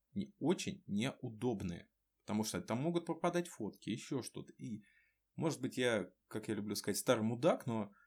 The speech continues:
я не совсем все это понимаю. То есть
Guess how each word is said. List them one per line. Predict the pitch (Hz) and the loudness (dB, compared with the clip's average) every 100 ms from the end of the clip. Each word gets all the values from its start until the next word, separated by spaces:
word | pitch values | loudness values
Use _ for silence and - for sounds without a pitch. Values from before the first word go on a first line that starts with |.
| _ _ _ _ _ _ _ | _ _ _ _ _ _ _
я | 110 120 196 | -6 -2 0
не | 180 | 0
совсем | - 143 185 | -2 -2 -2
все | 175 151 | -2 -4
это | - | -6
понимаю. | - 101 104 85 - _ _ _ | -2 0 0 -2 -8 _ _ _
То | - | -10
есть | 101 - - | -10 -10 -16